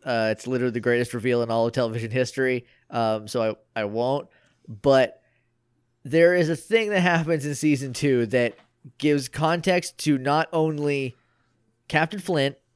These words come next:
why he does what he does, how he got here. Um, it, it's, there's, like, flashbacks in season two, and so you, you find out a lot about him,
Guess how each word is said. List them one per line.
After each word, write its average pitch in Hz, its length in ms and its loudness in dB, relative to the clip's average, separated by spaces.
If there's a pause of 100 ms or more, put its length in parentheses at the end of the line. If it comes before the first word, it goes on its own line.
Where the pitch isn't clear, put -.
(220)
why 139 300 2
he 175 100 2
does 170 240 4
what 170 80 2
he 165 80 0
does, 120 480 0 (380)
how 147 240 0
he 196 100 4
got 165 240 2
here. 120 400 -4 (540)
Um, 120 440 0
it, 165 280 -2 (100)
it's, 170 400 -2
there's, 156 260 0
like, 147 160 0
flashbacks 160 520 0
in 175 80 -8
season 180 320 -6
two, 180 300 2
and 139 180 -2
so 139 80 -2
you, 139 160 -2 (120)
you 147 140 -6
find 139 220 -2
out 139 80 0
a 135 40 0
lot 127 180 2
about 127 280 2
him, 156 240 0